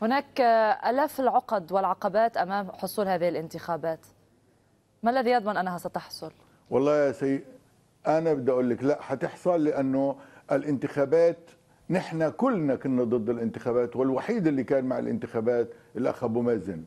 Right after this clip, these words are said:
Speaker 1: مم.
Speaker 2: في، آه، آه، آه، الانتخابات
Speaker 1: في الضفة
Speaker 2: الأولى اللي
Speaker 1: وغزة
Speaker 2: فازت فيها
Speaker 1: يعني
Speaker 2: حماس.
Speaker 1: ست-، ست-،
Speaker 2: كلنا
Speaker 1: ستحصل
Speaker 2: نبهنا
Speaker 1: انتخابات؟
Speaker 2: في هذا الموضوع. كل،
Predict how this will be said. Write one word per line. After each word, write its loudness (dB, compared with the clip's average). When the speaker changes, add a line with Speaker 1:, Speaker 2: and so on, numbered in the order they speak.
Speaker 1:
مم. -6
Speaker 2:
في، 2
آه، 0
آه، 0
آه، 2
الانتخابات 0
Speaker 1:
في 2
الضفة 2
Speaker 2:
الأولى 4
اللي 0
Speaker 1:
وغزة 0
Speaker 2:
فازت 0
فيها 4
Speaker 1:
يعني -2
Speaker 2:
حماس. -2
Speaker 1:
ست-، -4
ست-، -8
Speaker 2:
كلنا 4
Speaker 1:
ستحصل 2
Speaker 2:
نبهنا 2
Speaker 1:
انتخابات؟ 0
Speaker 2:
في 2
هذا 2
الموضوع. 2
كل، 2